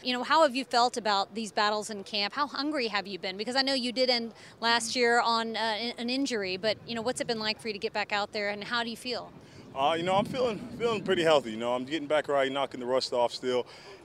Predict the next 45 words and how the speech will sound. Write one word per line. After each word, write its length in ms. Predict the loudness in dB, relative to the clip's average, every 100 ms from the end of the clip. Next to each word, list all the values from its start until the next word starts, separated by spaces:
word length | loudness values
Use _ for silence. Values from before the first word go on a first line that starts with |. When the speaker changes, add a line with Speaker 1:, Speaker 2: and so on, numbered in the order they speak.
| -6
Speaker 2:
and, 340 | -2 0 4
uh, 280 | 6 6 6
I 120 | 4
just, 260 | 2 -4 -6 -8
just 160 | -6
want 220 | 0 2 6
guys 240 | 6 6
to 80 | 2
know 140 | 0
I'm 160 | 0 0
gonna 100 | -2
bring 160 | -2
it 80 | 0
every 220 | 0 0
play, 420 | 0 4 4 4 0
and 100 | -6 -14 -20 -16 -6
I'm 160 | 2
out 140 | 2 2
there 100 | -2
competing 320 | 0 0 2
with 120 | 4
everybody 420 | 4 8 8 10
else. 240 | 6 4 -4
You 60 |
know, 200 | -4 -6 -8 -20 -18
it's, 180 | -4 0
uh, 200 | 2 0 -8 -20 -20 -20 -20 -20 -8
I 80 | -6
couldn't 240 | 0 2
remember 160 | 6 8
the 80 | 10
right 180 | 8 8
saying, 320 | 6 6 6
but 220 | 6 6
I'm 180 | 4 4
just 140 | 6
out 140 | 8 8
there 80 |
trying 200 | 8 10
to 60 | 12
work. 320 | 12 12 12
<laughs> 0 |
I 80 | 12
had 240 | 12 12
something, 260 | 12 8